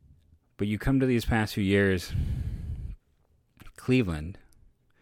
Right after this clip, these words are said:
you know, two, uh, E R A is a flawed stat, let's be honest. But when you're looking at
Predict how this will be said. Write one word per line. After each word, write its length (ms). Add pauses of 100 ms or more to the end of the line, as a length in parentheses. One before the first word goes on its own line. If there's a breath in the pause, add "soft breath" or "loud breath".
(640)
you 80
know, 100
two, 200 (300)
uh, 160
E 200
R 180
A 200
is 120
a 80
flawed 360
stat, 380
let's 160
be 160
honest. 460
But 100
when 100
you're 120
looking 300
at 180